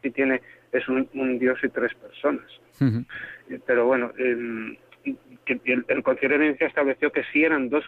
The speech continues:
Speaker 1: naturalezas. Donde estaba el, la herejía nestoriana, el, el problema era en que establecía que eran dos personas y por lo tanto la Virgen María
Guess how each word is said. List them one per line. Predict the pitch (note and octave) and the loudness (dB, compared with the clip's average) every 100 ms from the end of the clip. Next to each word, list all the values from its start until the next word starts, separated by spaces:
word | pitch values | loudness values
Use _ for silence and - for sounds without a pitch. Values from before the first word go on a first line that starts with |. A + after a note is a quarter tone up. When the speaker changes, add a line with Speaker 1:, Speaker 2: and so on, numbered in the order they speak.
| - | -2
Speaker 1:
naturalezas. | C#3 A#2+ - A#2+ G#2+ C#3 B2 - | -2 -2 0 0 2 0 -2 -6
Donde | A#2+ A2 | -8 -8
estaba | A2 C3 C#3 | -2 2 2
el, | C3+ - - - - | 2 -4 -20 -20 -4
la | C3+ C3+ | 0 2
herejía | C3 - C#3 | 2 0 0
nestoriana, | C3+ - C3 C3+ C3+ | 0 0 2 4 2
el, | C3+ C#3 | 0 -2
el | C3 | -4
problema | C3+ B2+ C3+ C#3 | 0 2 2 2
era | C#3+ - | 2 0
en | C#3 A#2+ | -2 -2
que | C3 - | -4 -4
establecía | C3+ - A#2+ A#2 A#2 C#3 | -8 -2 0 0 0 0
que | C#3 | 2
eran | C3+ A#2+ | 0 0
dos | C3+ - | -2 0
personas | C3 B2+ C#3+ C3 C#3+ - - - - - | -2 0 0 0 -2 -6 -20 -20 -20 -14
y | B2+ | -6
por | B2+ | 0
lo | B2+ | 2
tanto | C3+ B2+ B2+ | 2 2 2
la | A#2+ | 2
Virgen | B2 C3 B2+ | 0 -2 0
María | B2+ C3 | 2 2